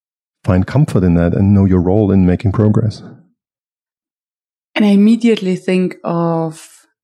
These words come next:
Speaker 2: software development.
Speaker 1: Mm.
Speaker 2: Software development, these guys are never done. <laughs>
Speaker 1: Yeah.
Speaker 2: Right?
Speaker 1: Yeah.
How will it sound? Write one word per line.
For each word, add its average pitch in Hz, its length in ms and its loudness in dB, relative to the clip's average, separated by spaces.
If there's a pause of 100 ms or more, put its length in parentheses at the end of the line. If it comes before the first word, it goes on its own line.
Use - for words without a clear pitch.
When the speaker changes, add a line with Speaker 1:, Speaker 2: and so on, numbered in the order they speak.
Speaker 2:
software 202 480 -6
development. 156 680 -8 (240)
Speaker 1:
Mm. 113 260 2 (320)
Speaker 2:
Software 233 340 -2
development, 165 640 -2 (420)
these 226 200 -2
guys 190 260 -2
are 175 60 0
never 170 340 0
done. 160 460 -4
<laughs> - 60 -12
Speaker 1:
Yeah. 120 200 0 (280)
Speaker 2:
Right? 302 180 0 (240)
Speaker 1:
Yeah. 131 220 2